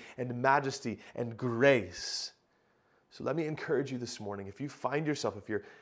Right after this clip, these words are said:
taking an honest look at your own life and you don't see yourself being captivated by Christ, enthralled with who Jesus is,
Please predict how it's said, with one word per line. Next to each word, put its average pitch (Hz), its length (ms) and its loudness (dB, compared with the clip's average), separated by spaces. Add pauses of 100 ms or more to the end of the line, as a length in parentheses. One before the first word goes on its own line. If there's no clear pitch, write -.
(560)
taking 131 260 -2
an 117 100 0
honest 143 400 4
look 139 200 4
at 139 140 -6
your - 120 -8
own 131 220 -2
life 123 240 2
and 104 80 -10
you 104 80 -8
don't 120 300 2
see - 160 -4
yourself 135 380 -2
being 107 160 -4
captivated 139 760 0
by 139 120 4
Christ, 113 360 -2
enthralled 110 720 2
with 143 140 0
who 147 160 -2
Jesus 131 480 -6
is, 104 480 -8